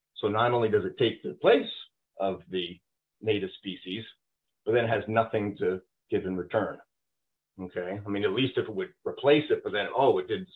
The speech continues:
oh, it doesn't do that. <laughs> So, so it, it's a big mess. So, okay. One other thing here that's really important is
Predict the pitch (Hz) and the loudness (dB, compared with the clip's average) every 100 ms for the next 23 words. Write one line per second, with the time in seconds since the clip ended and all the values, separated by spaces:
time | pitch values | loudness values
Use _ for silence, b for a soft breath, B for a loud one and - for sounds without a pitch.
0 | - - 113 104 95 92 87 107 107 - | -18 -14 -10 -8 -6 -8 -6 -4 -4 -6
1 | _ _ _ _ - 117 - 180 156 - | _ _ _ _ -6 -4 0 0 0 -2
2 | B B B - 113 113 110 - 139 131 | B B B 2 6 8 6 4 2 4
3 | 120 107 85 - - _ _ _ _ _ | 2 2 -4 -10 -20 _ _ _ _ _
4 | 104 92 87 82 98 98 107 110 - - | -6 -4 -6 -10 -14 -4 -2 -2 -4 -14
5 | B - - - 135 170 156 143 123 120 | B -20 -16 0 4 4 4 2 2 2
6 | 113 98 113 127 123 120 131 151 143 98 | 0 0 0 2 0 -2 -2 0 -4 -4
7 | 101 95 | -4 -4